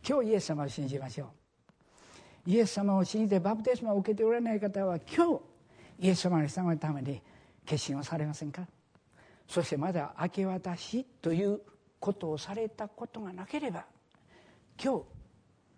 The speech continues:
それをされませんか？また、神様フルタイムの働きのために呼ばれていたら、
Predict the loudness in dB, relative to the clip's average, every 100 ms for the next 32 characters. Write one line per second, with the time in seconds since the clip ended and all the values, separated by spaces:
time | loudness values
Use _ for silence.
0 | _ -20 -4 0 0 0 -6 -14 -20 -20
1 | -20 _ _ _ _ _ _ _ _ _
2 | -10 -6 -4 -4 -6 -8 -10 -18 _ _
3 | _ _ -20 -20 -20 -4 0 2 2 2
4 | 2 2 2 0 0 0 0 2 2 2
5 | 2 0 0 2 2 2 0 0 2 4
6 | 4 4 4 4 4 2 2 -2 -4